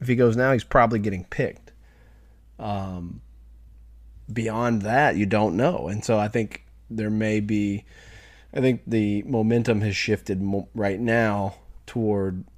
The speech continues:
strike while the iron's hot. Now, there's still more information to gather. Um,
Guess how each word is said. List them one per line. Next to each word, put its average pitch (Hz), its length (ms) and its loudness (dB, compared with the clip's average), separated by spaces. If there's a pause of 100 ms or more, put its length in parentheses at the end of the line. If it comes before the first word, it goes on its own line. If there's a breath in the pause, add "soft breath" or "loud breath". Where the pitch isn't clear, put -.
(540)
strike 101 340 -2
while 95 160 -2
the 92 120 -2
iron's 85 260 -6
hot. 73 280 -10
Now, 87 360 -8 (640)
there's 117 200 2
still 117 220 2
more 101 280 -2
information 98 560 -2
to 110 60 -2
gather. 110 640 0 (640 soft breath)
Um, 78 680 -12